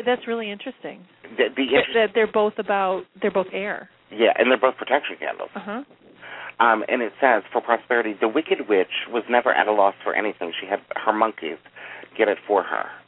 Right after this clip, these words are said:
Speaker 2: Um, so, you know, the way that I would interpret this if I was working with a client, Jackie, is I would just basically state, you know, that there's often times that you need to let the universe's energy and what the universe wants to do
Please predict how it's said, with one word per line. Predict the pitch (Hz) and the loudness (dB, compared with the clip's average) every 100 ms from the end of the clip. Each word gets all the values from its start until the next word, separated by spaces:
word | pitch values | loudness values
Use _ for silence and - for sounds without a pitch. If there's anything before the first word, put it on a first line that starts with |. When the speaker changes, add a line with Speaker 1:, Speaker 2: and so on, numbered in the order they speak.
| _ | _
Speaker 2:
Um, | 87 95 92 90 90 71 - - - - - | -2 2 2 2 -2 -6 -8 -8 -12 -14 -2
so, | 151 | 2
you | 143 | 4
know, | 139 - | 2 0
the | 151 | 2
way | 165 - | 2 2
that | - | 2
I | 127 | 0
would | 117 | 0
interpret | 104 101 143 147 | -6 -4 -4 -4
this | 87 95 | -6 -6
if | 98 | -2
I | 98 | -2
was | 92 | -2
working | 107 - 104 | -6 -6 -8
with | 80 | -8
a | |
client, | - 101 117 85 | -4 0 0 -2
Jackie, | 78 65 - | -4 -6 -6
is | 71 | -6
I | 92 | -4
would | 95 | -4
just | 98 - | -8 -4
basically | 110 - 95 76 - | -2 -2 -8 -10 -6
state, | - 110 71 - - - - | 2 4 2 -4 -12 -14 -10
you | - | -2
know, | 113 | -2
that | 104 | 0
there's | 113 107 | -2 0
often | 95 107 - 107 | 2 2 0 -8
times | 98 104 101 98 95 | -6 0 0 0 -4
that | 98 98 | -6 -6
you | 104 | -6
need | 98 95 - | -6 -8 0
to | |
let | 98 90 92 - - - | 4 4 4 -2 -14 -12
the | 120 | -8
universe's | 117 117 117 107 - 101 | -2 0 2 0 0 0
energy | 98 95 95 78 | 2 0 -4 -4
and | 98 | -4
what | 98 | -4
the | 98 | -4
universe | 107 147 104 87 - | 0 0 0 -2 -2
wants | 82 76 - | -6 -6 -8
to | - | -8
do | 69 71 69 | -2 -2 -2